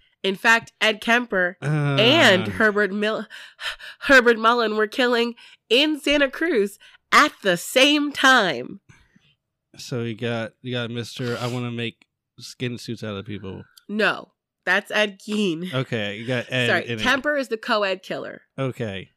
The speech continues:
Speaker 1: He's the guy who was killing college girls and cutting their heads off.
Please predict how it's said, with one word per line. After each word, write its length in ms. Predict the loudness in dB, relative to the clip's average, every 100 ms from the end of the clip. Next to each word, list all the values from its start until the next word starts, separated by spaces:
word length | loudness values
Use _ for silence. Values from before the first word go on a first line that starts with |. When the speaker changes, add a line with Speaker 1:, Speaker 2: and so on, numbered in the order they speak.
| _
Speaker 1:
He's 300 | -6 -6 -4
the 100 | -4
guy 300 | 0 0 0
who 160 | -4 -6
was 240 | -8 -12
killing 440 | -10 -8 -6 -8
college 420 | -8 -6 -6 -8 -10
girls 340 | -10 -8 -10
and 180 | -14 -14
cutting 300 | -14 -14 -14
their 120 | -14
heads 280 | -14 -16 -14
off. 300 | -14 -14